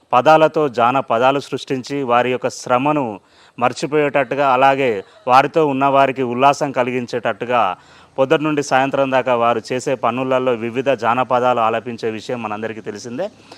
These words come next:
అట్లాంటి జానపదాలతో కొంతమంది మహిళా మనులు ప్రపంచవ్యాప్తంగా గుర్తింపు పొందుతున్నారు.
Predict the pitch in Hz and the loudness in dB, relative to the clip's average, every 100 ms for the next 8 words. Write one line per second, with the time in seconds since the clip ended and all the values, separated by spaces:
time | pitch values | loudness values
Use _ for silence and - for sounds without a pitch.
0 | - - - 165 180 175 156 131 135 156 | -12 -2 2 4 4 4 2 4 4 4
1 | 151 156 156 151 147 143 139 139 131 131 | 4 6 6 4 2 -2 -2 0 0 -2
2 | 135 117 127 143 143 139 139 117 92 _ | -2 -2 0 0 0 -2 -2 -4 -8 _
3 | - - - - 127 160 160 156 143 139 | -20 -16 -8 0 4 4 2 2 2 2
4 | 156 147 135 123 120 143 135 127 120 123 | 0 0 0 -2 -4 -4 -4 -6 -6 -6
5 | 127 120 123 180 | -6 -2 -2 -4